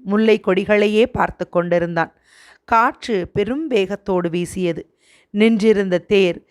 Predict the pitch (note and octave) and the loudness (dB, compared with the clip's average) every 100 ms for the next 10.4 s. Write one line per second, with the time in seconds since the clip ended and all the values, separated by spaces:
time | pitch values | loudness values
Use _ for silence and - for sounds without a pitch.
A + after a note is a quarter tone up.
0 | _ _ - A#3+ G#3+ - G#3+ F3+ - F#3+ | _ _ -4 -2 -2 -2 -4 -2 -2 -2
1 | B3+ C#4+ A3+ F3+ F3+ - F3 - - _ | -2 -2 -2 -2 -2 -2 -6 -6 -14 _
2 | _ _ _ - - C#4+ C#4+ F4 B3+ - | _ _ _ -8 0 0 2 0 0 0
3 | G3+ - A3+ G#3 - F3+ - A3 C#4+ C#4+ | -4 -2 -2 -2 -4 -4 -2 0 0 0
4 | D4+ - F#3+ G3+ G3+ F#3 F#3 F#3 F#3 F#3 | -2 -2 -2 -2 -4 0 0 0 0 0
5 | D#3+ - _ - E3+ E3 D#3+ D#3 - _ | 0 -4 _ -2 0 0 -4 -8 -14 _
6 | _ _ _ - F#3+ F#3+ F3+ D#3+ D#3 G3 | _ _ _ -2 0 2 0 -2 -2 2
7 | F#3+ G#3 G3 E3+ D#3+ F#3 D3 - _ - | 2 0 -4 -8 -4 -4 -4 -10 _ -4
8 | F3+ D#3+ D3 F#3+ F3+ - E3+ F3 E3+ E3 | -2 -4 -6 -6 -6 -6 -6 -4 -2 -2
9 | E3+ E3 E3 - _ _ _ _ _ - | -2 -2 -4 -10 _ _ _ _ _ 0
10 | A3+ G3+ E3+ F#3+ | 2 4 0 -4